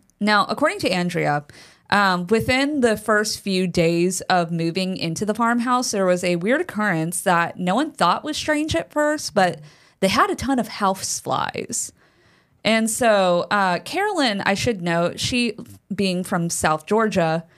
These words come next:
she was very used to bugs and stuff. So I think that really is where that lack of really acknowledging it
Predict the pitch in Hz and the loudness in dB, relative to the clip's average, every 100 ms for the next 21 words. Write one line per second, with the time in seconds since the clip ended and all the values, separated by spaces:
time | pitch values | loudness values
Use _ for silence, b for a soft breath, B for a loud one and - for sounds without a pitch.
0 | b b - 208 180 208 220 202 226 208 | b b -4 -2 2 2 2 4 2 0
1 | - 185 233 208 156 170 185 185 170 - | -4 2 4 4 2 -4 -8 -6 -6 -4
2 | 170 165 175 147 143 190 262 208 185 180 | -2 -2 0 2 0 0 0 2 0 0
3 | 175 190 202 196 196 196 190 175 170 - | -2 -2 -6 -4 -2 0 0 0 0 -2
4 | - 175 165 175 - 170 165 165 - 180 | -2 2 2 0 0 0 2 -2 -2 0
5 | 165 165 156 - 170 160 139 165 180 190 | 2 0 -2 -6 -4 -2 0 0 -2 -2
6 | 202 208 - - | -2 -4 -4 -12